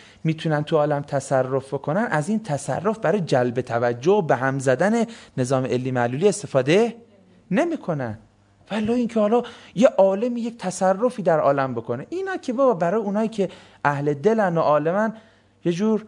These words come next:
نقل و نبات. همین الان خدا انشالله با آیت الله حسن زاده آملی شفای کامل بده. اون بزرگوار حرف می‌زنه اینجوری میگه: "آره، دیشب با حضرت ابراهیم و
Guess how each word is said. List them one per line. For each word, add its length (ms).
نقل 400
و 60
نبات. 320
همین 320
الان 260
خدا 220
انشالله 320
با 100
آیت 180
الله 120
حسن 260
زاده 160
آملی 420
شفای 380
کامل 400
بده. 200
اون 240
بزرگوار 600
حرف 280
می‌زنه 200
اینجوری 260
میگه: 120
"آره، 260
دیشب 340
با 160
حضرت 240
ابراهیم 380
و 180